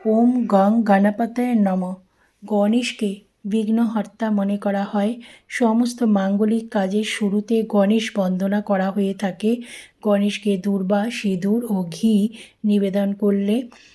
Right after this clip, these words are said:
এবং গণেশের মন্ত্র এই যে ওম নমঃ গণপতয়ে নমঃ, এইটা ওম গং গণপতয়ে নমঃ, এই মন্ত্রটা যদি পাঠ করতে পারেন তাহলে সফলতা পাবেন। আর একটা জিনিস, শুক্রবার দিন,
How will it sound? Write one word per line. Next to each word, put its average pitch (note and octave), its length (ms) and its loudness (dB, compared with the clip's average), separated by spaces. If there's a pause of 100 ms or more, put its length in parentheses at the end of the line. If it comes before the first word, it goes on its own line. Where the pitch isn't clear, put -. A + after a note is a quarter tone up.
(300)
এবং G3+ 380 0 (300)
গণেশের G3+ 500 0
মন্ত্র G3 560 0 (160)
এই G3+ 240 0
যে G3 220 0
ওম G3+ 280 4
নমঃ G3 380 0
গণপতয়ে F#3+ 640 -2
নমঃ, F#3+ 420 0 (340)
এইটা G#3+ 380 -4 (320)
ওম A#3 300 2
গং G3+ 300 2
গণপতয়ে F#3+ 540 -2
নমঃ, F#3+ 260 -2
এই G#3 200 -2 (120)
মন্ত্রটা F#3+ 540 -8 (540)
যদি A3+ 160 -4
পাঠ F#3+ 260 -10
করতে A3 300 -6
পারেন A3 360 -2
তাহলে G#3+ 500 -4 (160)
সফলতা G3+ 640 -6
পাবেন। E3+ 460 -8 (1040)
আর A#3+ 40 -6
একটা A#3+ 300 -4
জিনিস, A3+ 480 0 (160)
শুক্রবার A#3 760 -2
দিন, F3 220 -8